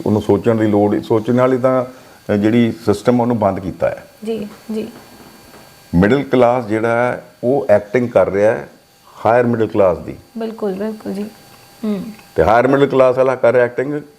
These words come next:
Speaker 1: ਅੱਪਰ ਕਲਾਸ ਦੀ।
Speaker 2: ਬਿਲਕੁਲ।
Speaker 1: ਜਦੋਂ ਆਪਣੀ ਉਹ ਕਹਿੰਦੇ ਨਾ, ਆਪਣੀ ਉਹ
Speaker 2: ਚੱਦਰ
Speaker 1: ਚੱਦਰ
Speaker 2: ਦੇ
Speaker 1: ਦੇ ਕੇ
Speaker 2: ਕੇ
Speaker 1: ਪੈਰ
Speaker 2: ਪੈਰ
Speaker 1: ਪਸਾਰੋ।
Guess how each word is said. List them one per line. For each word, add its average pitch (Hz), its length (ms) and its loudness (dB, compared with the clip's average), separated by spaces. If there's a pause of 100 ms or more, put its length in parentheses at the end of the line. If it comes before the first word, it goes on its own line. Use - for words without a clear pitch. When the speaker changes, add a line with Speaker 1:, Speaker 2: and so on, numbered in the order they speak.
(140)
Speaker 1:
ਅੱਪਰ 104 180 0
ਕਲਾਸ 92 300 0
ਦੀ। 67 200 -12 (120)
Speaker 2:
ਬਿਲਕੁਲ। 208 340 -8 (500)
Speaker 1:
ਜਦੋਂ 104 320 2 (100)
ਆਪਣੀ 117 320 0
ਉਹ 127 80 -2
ਕਹਿੰਦੇ 127 260 -2
ਨਾ, 143 100 -6
ਆਪਣੀ 123 480 -4 (280)
ਉਹ 92 440 0 (1120)
Speaker 2:
ਚੱਦਰ 120 200 4
Speaker 1:
ਚੱਦਰ 131 180 4
Speaker 2:
ਦੇ 127 120 4
Speaker 1:
ਦੇ 117 60 0
ਕੇ 101 60 -4
Speaker 2:
ਕੇ 120 60 6
Speaker 1:
ਪੈਰ 107 320 2
Speaker 2:
ਪੈਰ 104 140 -4
Speaker 1:
ਪਸਾਰੋ। 73 380 -4